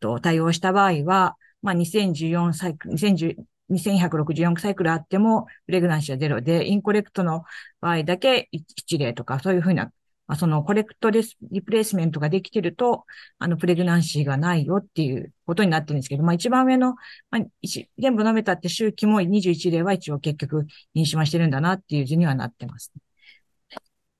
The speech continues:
で、次が、えーっと、サイクル数、あの、一周期目から、まあ、きゅ-、十三周期目まで飲んでもらってるんですけど、サイクル数に関しては、一から四周期目がプレグナンシー多いんですけれども、次の図でわかるように、あんまりこれ、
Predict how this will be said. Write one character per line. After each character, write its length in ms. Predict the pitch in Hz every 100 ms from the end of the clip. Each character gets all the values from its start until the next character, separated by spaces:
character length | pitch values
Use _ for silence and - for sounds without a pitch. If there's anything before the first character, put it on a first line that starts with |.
| -
で、 160 | 196
次 340 | 190 202 196 190
が、 300 | 185 185 -
え 220 | 160 151
ー 60 | 147
っ 20 | -
と、 320 | 151 151 - - - -
サ 160 | - 240
イ 100 | 233
ク 160 | -
ル 400 | 269 269 269 269 - _ _ _ _
数、 380 | - 185 165 127
あ 80 | 160
の、 260 | 156 156 - - _
一 140 | 196
周 320 | - 262 254 254
期 140 | 269
目 100 | 269
か 120 | 208
ら、 120 | 175
ま 140 | 170 151
あ、 40 | - _ _ _ _
き 120 | -
ゅ-、 60 | 208
十 200 | 170 214
三 200 | 208 220
周 160 | 208 202
期 80 | 220
目 100 | 214
ま 120 | 170
で 80 | 147
飲 80 | 170
ん 80 |
で 60 | 156
も 80 | 147
ら 40 |
っ 40 | 139
て 80 |
る 20 | 147
ん 20 |
で 60 |
す 40 | -
け 60 |
ど、 120 | 143 139 - - -
サ 120 | 233
イ 80 | 233
ク 80 | 254
ル 80 |
数 200 | 262 277
に 120 | 262 240
関 220 | 240 233
し 60 |
て 100 | 233
は、 160 | 247 233
一 180 | 208 -
か 120 | 262
ら 80 | 220
四 140 | 208
周 220 | 208 226
期 140 | 226 233
目 160 | 233
が 160 | 233 240
プ 80 | 226
レ 80 | 220
グ 80 |
ナ 80 | 220
ン 40 | 202
シ 120 | 185
ー 40 |
多 80 | 202
い 40 | 208
ん 40 |
で 100 | 165
す 80 | -
け 80 | 160
れ 60 |
ど 100 | 151
も、 240 | 160 156 151 - - -
次 240 | 233 277
の 100 | 302
図 120 | 247
で 100 | 233
わ 120 | 226 220
か 120 | 247
る 80 | 240
よ 160 | 226
う 40 | 220
に、 120 | 220
あ 80 | 208
ん 60 | 262
ま 100 | 269
り 100 | 262
こ 100 | 240
れ、 160 | 240